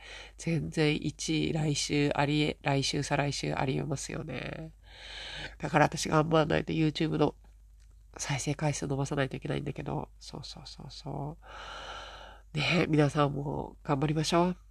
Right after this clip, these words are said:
ていう。うん、イリチルファンがどれだけ聞いてるかわかんないですけど、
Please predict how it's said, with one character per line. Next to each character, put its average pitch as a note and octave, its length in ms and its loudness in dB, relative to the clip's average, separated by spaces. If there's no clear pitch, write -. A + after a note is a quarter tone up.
て A#2+ 100 -6
い A#2+ 120 -4
う。 - 100 -8
う C#3 60 0
ん、 B2+ 580 -4
イ D3 80 -4
リ D3 120 -2
チ - 120 -6
ル D3 80 -6
フ D#3+ 100 -8
ァ D3+ 60 -2
ン C3+ 40 -4
が C#3 100 0
ど C#3 100 0
れ C#3+ 80 4
だ C#3+ 80 4
け - 140 -8
聞 D3+ 140 -4
い - 20 -12
て D3 100 -4
る D3 60 -4
か - 80 -10
わ C#3 60 -6
か D3 160 -4
ん - 20 -4
な C#3+ 100 -2
い C3+ 60 -2
で - 60 -14
す - 120 -10
け - 80 -12
ど、 C3+ 160 -8